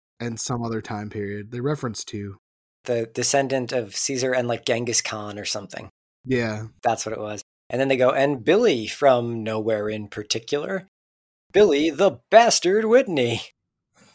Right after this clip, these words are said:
Speaker 2: It's like the original Jon Snow.
Speaker 1: And then Billy gets his ass beat.
Speaker 2: Billy does get his ass beat for a while, and Clarissa's mom comes out and, like, body slams the fuck out of Ted Ferguson, which is the only reason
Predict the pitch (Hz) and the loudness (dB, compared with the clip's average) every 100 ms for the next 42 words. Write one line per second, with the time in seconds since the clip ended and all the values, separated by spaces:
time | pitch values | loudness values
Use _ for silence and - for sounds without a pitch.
0 | - 151 _ _ _ - _ _ _ _ | -20 -20 _ _ _ -20 _ _ _ _
1 | _ _ _ _ _ _ 123 120 127 117 | _ _ _ _ _ _ -10 -2 -2 0
2 | 120 120 107 113 110 107 - 107 104 - | -2 -4 -4 -2 0 0 -2 -2 -8 -10
3 | _ _ _ _ _ _ - 113 107 113 | _ _ _ _ _ _ -8 -8 -2 -2
4 | 107 101 - 104 107 104 - - 104 95 | -2 -6 -10 -10 -10 -8 -10 -8 -10 -10
5 | _ _ _ _ _ _ _ _ _ - | _ _ _ _ _ _ _ _ _ -2
6 | 185 180 117 127 120 117 104 107 104 117 | 2 2 2 2 2 -2 0 -2 -2 -8
7 | 107 117 110 110 107 - 113 - 165 196 | -8 -8 -6 -4 -4 -4 -6 -2 0 0
8 | 185 120 131 147 143 127 117 117 113 113 | 0 4 6 6 2 -4 -2 -2 0 0
9 | 131 117 110 _ 104 123 135 123 147 135 | -2 -4 -6 _ 4 6 6 0 0 0
10 | 120 107 - - 113 120 107 - 110 101 | -2 -6 -8 -6 -4 -4 -6 -8 -8 -6
11 | 117 110 107 - 104 107 110 110 - 151 | -6 -6 -6 -8 -8 -10 -10 -8 0 2
12 | 147 127 123 113 110 | 2 0 -2 -4 -6